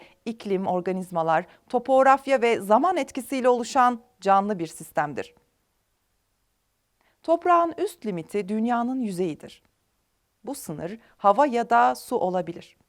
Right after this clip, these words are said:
Toprağın alt limitine karar vermek zordur ancak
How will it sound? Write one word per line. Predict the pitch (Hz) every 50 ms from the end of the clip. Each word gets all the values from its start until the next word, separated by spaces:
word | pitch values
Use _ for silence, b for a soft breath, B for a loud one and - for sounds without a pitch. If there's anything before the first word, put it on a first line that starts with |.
| _ _ _ _ _ _ _ _ _ _ _ _ _ _ _ _ _ _ _
Toprağın | - 330 349 349 349 359 349 339 330 330 330 320
alt | - 262 294 349 339 -
limitine | 330 302 254 226 - 226 208 208 208 -
karar | - 233 254 285 302 302
vermek | 269 254 247 240 262 254
zordur | 240 214 240 220 208 185 185
ancak | 175 196 226 190 185 180 185